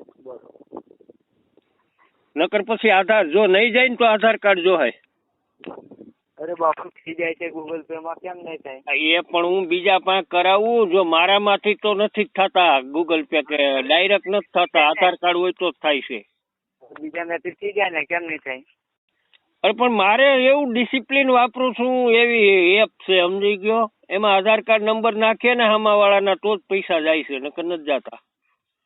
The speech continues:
Speaker 1: દુકાનવાળા મેસેજ થઈ જાય ને?
Speaker 2: આ, આ પણ દુકાન ગમે એના ખાતામાં નાખવા હોય મારે, આધાર કાર્ડ નંબર એના નાખવા પડે છે ટૂંકમાં.
Speaker 1: બરાબર.
Speaker 2: તો જાય.
Speaker 1: બરાબર.
Speaker 2: એટલે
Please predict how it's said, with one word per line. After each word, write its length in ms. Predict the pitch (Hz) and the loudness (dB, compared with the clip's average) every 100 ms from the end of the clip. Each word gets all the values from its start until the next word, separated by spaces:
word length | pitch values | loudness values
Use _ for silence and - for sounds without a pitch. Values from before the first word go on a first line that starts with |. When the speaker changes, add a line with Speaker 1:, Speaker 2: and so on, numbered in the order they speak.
| _ _ _ _ _ _ _ _ _ 147 | _ _ _ _ _ _ _ _ _ -16
Speaker 1:
દુકાનવાળા 520 | 151 180 185 180 185 | -2 0 2 2 2
મેસેજ 320 | 185 185 196 | 0 -2 -4
થઈ 160 | - 214 | -2 0
જાય 180 | 202 | 0
ને? 220 | 170 139 262 _ _ _ _ _ _ _ _ _ - | -2 -6 -16 _ _ _ _ _ _ _ _ _ -10
Speaker 2:
આ, 280 | 131 - - _ - | -10 -10 -14 _ -6
આ 240 | 110 117 | -2 0
પણ 260 | 143 202 208 | 0 -2 -2
દુકાન 520 | 147 147 - 202 202 | -2 -6 -2 0 0
ગમે 360 | 147 208 277 294 | 0 0 2 2
એના 200 | 269 262 | 2 0
ખાતામાં 420 | 233 233 247 226 | -2 0 -2 0
નાખવા 380 | 220 220 214 185 | 0 0 2 4
હોય 220 | 175 156 | 4 2
મારે, 440 | 147 147 156 220 220 | 2 2 2 0 -2
આધાર 380 | - 180 190 233 | -2 0 0 -2
કાર્ડ 260 | 220 220 202 | 0 0 2
નંબર 320 | 208 214 202 | -2 0 2
એના 220 | 196 185 | 2 0
નાખવા 420 | 175 175 - 156 | 0 -2 0 -2
પડે 280 | 123 131 117 | -2 -6 -8
છે 160 | - 110 _ _ _ _ _ _ _ _ _ _ _ _ | -12 -18 _ _ _ _ _ _ _ _ _ _ _ _
ટૂંકમાં. 340 | 147 - 123 135 | -12 -10 -10 -8
Speaker 1:
બરાબર. 180 | 123 104 _ _ _ _ _ _ _ - | -10 -14 _ _ _ _ _ _ _ -8
Speaker 2:
તો 180 | 180 165 | -4 -2
જાય. 240 | 147 127 | -2 -4
Speaker 1:
બરાબર. 160 | 117 107 _ _ _ _ _ _ _ _ _ _ _ - | -6 -18 _ _ _ _ _ _ _ _ _ _ _ -8
Speaker 2:
એટલે 180 | 160 | -2